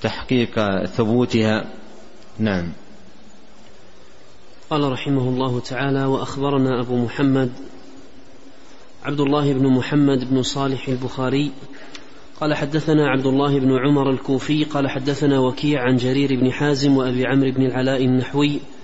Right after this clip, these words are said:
Speaker 2: عن ابن سيرين عن عبيدة السلماني عن علي رضي الله عنه قال: قال رسول الله صلى الله عليه وسلم:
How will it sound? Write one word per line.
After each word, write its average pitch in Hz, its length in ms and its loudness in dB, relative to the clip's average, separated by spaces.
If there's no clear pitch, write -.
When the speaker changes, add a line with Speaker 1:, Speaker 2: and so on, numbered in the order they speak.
Speaker 2:
عن 156 120 2
ابن 147 200 4
سيرين 147 460 2
عن 139 140 4
عبيدة 139 460 0
السلماني 135 760 2
عن 135 160 4
علي 143 280 2
رضي 131 260 2
الله 127 320 2
عنه 139 280 4
قال: 139 280 0
قال 135 300 0
رسول 135 260 0
الله 131 360 2
صلى 131 260 0
الله 127 360 0
عليه 131 380 2
وسلم: 139 720 2